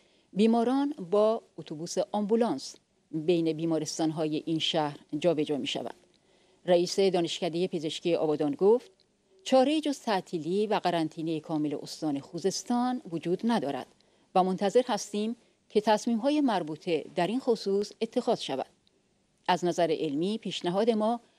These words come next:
قرنطینهٔ کامل خوزستان برای جلوگیری از انتقال بیشتر بیماری به خارج از استان است. این قرنطینه می‌تواند به عنوان یک کمک به منظور جلوگیری از شیوع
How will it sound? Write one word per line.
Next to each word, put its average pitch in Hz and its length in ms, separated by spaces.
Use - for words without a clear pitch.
قرنطینهٔ 160 760
کامل 151 380
خوزستان 254 680
برای 165 400
جلوگیری 156 560
از 170 240
انتقال 156 500
بیشتر 226 420
بیماری 226 560
به 156 80
خارج 147 400
از 165 260
استان 185 340
است. - 220
این 170 120
قرنطینه 160 500
می‌تواند 202 640
به 160 240
عنوان 202 420
یک 262 240
کمک 214 420
به 180 120
منظور 170 420
جلوگیری 151 640
از 165 240
شیوع 170 520